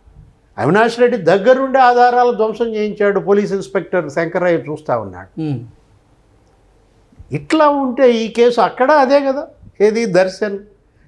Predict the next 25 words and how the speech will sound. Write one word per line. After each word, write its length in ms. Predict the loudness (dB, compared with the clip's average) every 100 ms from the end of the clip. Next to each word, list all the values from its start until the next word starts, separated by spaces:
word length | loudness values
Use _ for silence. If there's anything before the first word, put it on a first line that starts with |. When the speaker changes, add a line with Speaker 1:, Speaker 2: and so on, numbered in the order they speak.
| 0
Speaker 1:
రేణుకా 340 | 2 2 0
స్వామిని 440 | -2 -2 -2 -2 -2
చంపారు, 720 | -2 -4 -2 -2 -2 -6 -10 -14 -8
Speaker 2:
మ్మ్. 160 | -6 -6
Speaker 1:
చంపిన 480 | -2 0 0 0
తర్వాత 280 | 2 4 4
ఆధారాలు 680 | 4 4 4 2 0 -2 -6
ధ్వంసం 500 | -4 -2 -2 -4 -4
చేశారు. 460 | -2 -4 -2 -2 -4
ఇప్పుడు 180 | -6 -4
దర్శన్పై 560 | -2 0 0 0 0
ఉన్నటువంటి 800 | 0 -2 -4 -2 -2 -2 -2 -4 -4 -4
ఆ 140 | -2 -2
నేరాల్లో, 880 | -2 -2 0 0 -2 -4 -4 -6 -10 -8
Speaker 2:
మ్మ్. 160 | -4 -2
Speaker 1:
అభియోగాల్లో 880 | 0 2 2 2 2 -2 -4 -6 -10 _ _ _ _ _ _ _
హత్య 300 | -6 -4 0
అభియోగమే 760 | 0 2 2 2 0 -2 -4 -6
కాదు 360 | 0 0 2
నేరాలు, 520 | 0 0 4 4 2 -2
ఇది 180 | -2
ఆధారాల 560 | 0 2 4 4 4 2
ధ్వంసం 520 | 0 0 -2 -2 -2
కూడా 220 | 0 -2
ఉంది. 140 | -4